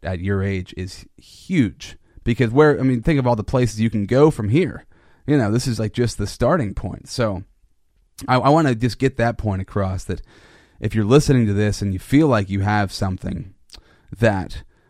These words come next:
uh, is, is, you know, so-, like, a burning desire inside of you, and you think about it every day and you wanna create it, but you never take the steps to create it, uh, just start doing something. Start doing anything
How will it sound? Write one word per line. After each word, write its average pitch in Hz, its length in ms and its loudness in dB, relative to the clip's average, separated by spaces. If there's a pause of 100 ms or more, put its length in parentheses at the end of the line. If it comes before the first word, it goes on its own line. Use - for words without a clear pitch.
(180)
uh, 87 220 -6 (100)
is, 101 480 -4
is, 92 460 -4
you 101 120 0
know, 90 160 -2
so-, - 180 -4
like, 104 200 0
a 107 60 4
burning 123 400 6
desire 104 480 2
inside 92 380 -4
of 92 100 -4
you, 92 160 -2
and 95 100 -4
you 92 60 -4
think 151 280 2
about 104 240 0
it 95 60 -4
every 95 240 -2
day 98 180 -2
and 95 120 0
you 101 80 0
wanna 117 180 2
create 110 380 -2
it, 107 60 -2
but 95 100 -8
you 101 80 -4
never 110 240 -4
take 110 220 -4
the 104 100 -10
steps - 340 -6
to 101 100 -10
create 101 400 -4
it, - 140 -8 (420)
uh, - 160 -10 (300)
just 147 220 -4
start 120 440 -2
doing 101 280 0
something. - 520 -8 (140)
Start 170 320 0
doing 127 260 0
anything 107 640 -2